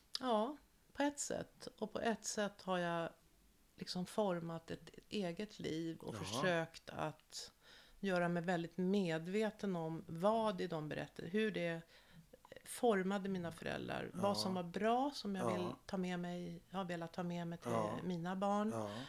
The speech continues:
Speaker 1: men också försöka utelämna det som var
Speaker 2: Ja.
Speaker 1: dåligt, va?
Speaker 2: Men man säger ju ibland att man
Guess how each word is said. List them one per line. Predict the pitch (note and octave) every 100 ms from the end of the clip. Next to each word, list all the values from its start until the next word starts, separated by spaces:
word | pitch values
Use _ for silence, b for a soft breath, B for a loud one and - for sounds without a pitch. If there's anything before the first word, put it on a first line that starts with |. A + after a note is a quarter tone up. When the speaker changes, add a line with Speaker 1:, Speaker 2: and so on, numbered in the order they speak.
| B -
Speaker 1:
men | G3+ - -
också | F#3 - F3
försöka | - F3+ - -
utelämna | A#3+ F3 - F#3+ G#3 G#3 F#3+
det | - -
som | E3+
var | E3+
Speaker 2:
Ja. | F#3 A3+
Speaker 1:
dåligt, | G#3+ A#3+ - -
va? | - F#3 - B B B B B B B - - - - - -
Speaker 2:
Men | - E3+ F3+ E3+ - _ _ - - - - -
man | E3 E3+
säger | - F#3+ G3+
ju | G3+
ibland | E3+ C#3+ C#3 C3+
att | C3 C3 C#3
man | C#3 C#3+ C3